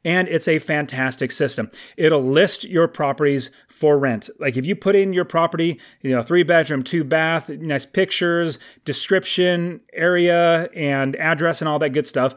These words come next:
and you just click one button, it actually publishes it to, like, I don't know, five or eight different websites and actually lists it for rent. They,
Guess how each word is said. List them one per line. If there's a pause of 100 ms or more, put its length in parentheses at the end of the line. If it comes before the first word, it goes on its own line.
(340)
and
you
just
click
one
button,
it
actually
publishes
it
to,
like,
I
don't
know,
five
or
eight
different
websites (340)
and
actually
lists
it
for
rent. (320)
They,